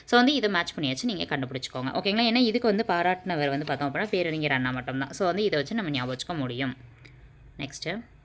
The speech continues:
"முதிரையும் சாமையும் வரகும் மொய்மணி குதிரை வாளியும் களம் குவித்து குன்று என." அதாவது இதுல தெளிவா பாருங்களேன், எவ்வளோ அழகா சிறுதானியங்கள், முதிரை, சாமை, வரகு, அதுக்கப்புறம் குதிரைவாளி,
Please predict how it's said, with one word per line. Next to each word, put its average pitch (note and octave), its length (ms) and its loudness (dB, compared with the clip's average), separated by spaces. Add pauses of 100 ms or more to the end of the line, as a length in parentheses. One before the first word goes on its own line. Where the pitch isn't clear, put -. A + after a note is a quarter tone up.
(760)
"முதிரையும் C4+ 520 4 (100)
சாமையும் F3 520 0
வரகும் D#3 640 0
மொய்மணி G#3 600 2
குதிரை D#3 480 0
வாளியும் C3+ 600 -4 (320)
களம் F3+ 280 6
குவித்து A3+ 420 -2
குன்று E3 440 -2
என." C3 300 0
அதாவது D3+ 380 0
இதுல F#3 320 -2
தெளிவா A3 280 2
பாருங்களேன், C#3+ 440 2
எவ்வளோ F3 300 -2
அழகா D3+ 280 -2 (140)
சிறுதானியங்கள், F3+ 540 2
முதிரை, D3 520 2 (100)
சாமை, D3 460 0
வரகு, C#3+ 540 0
அதுக்கப்புறம் C#3+ 520 0
குதிரைவாளி, C#3+ 640 0